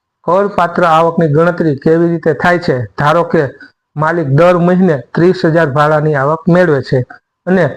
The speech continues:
રૂપિયા ત્રીસ હજારનો મ્યુનિસિપલ ટેક્સ ચૂકવે છે, જે મિલકતની યુનિટ એરિયા સિસ્ટમનો ઉપયોગ કરીને ગણવામાં આવેલ હોય છે. ઉપરાંત તેને ઘર પર લોન લીધેલ હોય છે, જેમાં તે એંસી હજારનું હોમ લોન વ્યાજ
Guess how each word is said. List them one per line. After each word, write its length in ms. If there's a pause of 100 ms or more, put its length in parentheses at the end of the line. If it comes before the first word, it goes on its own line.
(220)
રૂપિયા 380
ત્રીસ 240 (160)
હજારનો 340 (180)
મ્યુનિસિપલ 520 (160)
ટેક્સ 300
ચૂકવે 380
છે, 80 (460)
જે 80 (120)
મિલકતની 640
યુનિટ 280
એરિયા 400
સિસ્ટમનો 480 (120)
ઉપયોગ 340
કરીને 340
ગણવામાં 460 (500)
આવેલ 260
હોય 180
છે. 100 (380)
ઉપરાંત 520
તેને 220 (120)
ઘર 180 (100)
પર 120 (120)
લોન 200
લીધેલ 300
હોય 220
છે, 80 (500)
જેમાં 320 (100)
તે 80 (140)
એંસી 260 (140)
હજારનું 340
હોમ 180 (120)
લોન 180 (120)
વ્યાજ 200